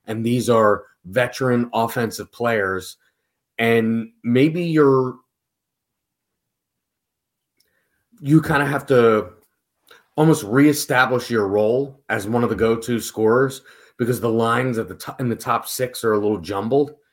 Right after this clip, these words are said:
compared to what they were last year because of those two players being back, which is a good thing. And maybe he just found his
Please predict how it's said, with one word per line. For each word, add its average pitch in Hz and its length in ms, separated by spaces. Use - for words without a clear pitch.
compared 120 320
to 113 80
what 110 140
they 113 100
were 104 220
last 107 360
year 104 140
because 101 320
of 82 140
those 101 200
two 104 140
players 123 460
being 87 240
back, 82 400
which 135 180
is 117 140
a - 20
good 151 240
thing. 107 320
And 101 160
maybe 123 260
he 127 140
just 113 400
found 117 340
his 123 640